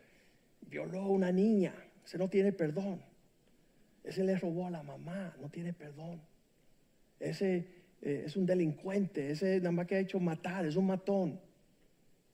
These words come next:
Y, y, y cuando la gente ve en la lista, los pecados, "Ese es homosexual".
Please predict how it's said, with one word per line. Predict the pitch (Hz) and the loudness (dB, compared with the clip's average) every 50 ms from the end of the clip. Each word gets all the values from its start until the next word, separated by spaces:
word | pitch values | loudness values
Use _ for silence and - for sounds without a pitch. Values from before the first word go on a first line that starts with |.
| _ | _
Y, | - 175 170 | 4 6 6
y, | 185 - 185 185 - - | 6 4 2 0 0 -2
y | 170 | -4
cuando | 156 - 185 175 175 170 | -2 0 2 2 4 2
la | 165 185 190 175 | 2 2 2 2
gente | 175 208 202 233 214 | 2 2 2 2 0
ve | 185 165 202 | 2 2 2
en | 214 214 | 2 2
la | 202 180 | 2 2
lista, | 175 165 170 208 240 220 190 - 180 | 2 2 2 2 0 -2 -2 -2 -2
los | 170 156 | -2 -2
pecados, | 147 - 156 156 160 | -2 -4 -4 -4 -4
"Ese | 180 | -4
es | 196 185 | -4 -4
homosexual". | 208 202 196 190 185 165 - - 160 - - - - 214 208 202 190 180 | -2 -2 -2 -2 -2 -4 -8 -12 -14 -14 -18 -16 -14 -14 -14 -12 -14 -18